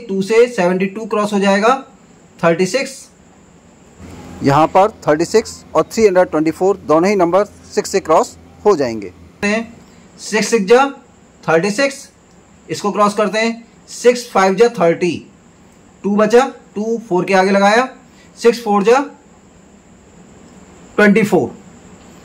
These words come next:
अब सिक्स से ट्वें-, फिफ्टी फ़ोर को भी cross करेंगे, सिक्स वन जा सिक्स, सिक्स नाइन जा फिफ्टी फ़ोर। अब हमारे पास क्या बचा, नाइन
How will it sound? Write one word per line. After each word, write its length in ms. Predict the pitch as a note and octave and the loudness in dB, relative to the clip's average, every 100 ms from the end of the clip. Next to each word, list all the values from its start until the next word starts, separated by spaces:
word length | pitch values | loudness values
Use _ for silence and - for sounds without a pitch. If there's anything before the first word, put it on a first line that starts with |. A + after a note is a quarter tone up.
| - - | -20 -2
अब 160 | E3+ G#3 | 2 2
सिक्स 260 | G3+ B3+ - - - _ _ | 4 2 0 -14 -20 _ _
से 140 | - A#3 | 0 0
ट्वें-, 240 | A#3 F#3 F#3 - | 2 -4 -4 -8
फिफ्टी 200 | - D#3 | -10 -4
फ़ोर 220 | G3+ G3 F#3+ | -2 0 0
को 100 | G#3+ | 0
भी 100 | A3+ | 0
cross 220 | G#3 G#3+ | 0 2
करेंगे, 340 | A3 G#3+ A3+ B3+ A#3+ - - - _ - - | 2 0 2 0 -2 -20 -20 -20 _ -20 -10
सिक्स 300 | - A3+ A3+ | 0 0 2
वन 140 | G#3+ | 0
जा 120 | A3 G3+ | 2 2
सिक्स, 280 | A3 C4+ - - _ _ _ _ _ _ _ _ - - - - | 2 2 -2 -16 _ _ _ _ _ _ _ _ -20 -20 -20 -14
सिक्स 320 | - G#3+ G#3+ | -6 -4 0
नाइन 260 | G#3+ G#3 | 2 4
जा 180 | G#3+ B3+ C#4+ - - _ _ _ - - - | 4 4 2 -8 -20 _ _ _ -20 -20 -10
फिफ्टी 260 | E3 D3+ G#3 | -8 -6 -4
फ़ोर। 220 | G#3 C4 D3 - - _ - _ _ - | 2 2 0 -12 -20 _ -20 _ _ -6
अब 120 | D#3 | 0
हमारे 360 | F3 E3+ F#3 G3+ | 2 4 4 4
पास 220 | G#3+ G3+ | 2 2
क्या 160 | - G3+ | 2 2
बचा, 300 | G3+ A#3 C#4 C#4+ - _ _ - - - | 4 4 2 -2 -20 _ _ -20 -16 -6
नाइन 480 | B2 D#3 G3 D4 | 0 2 2 0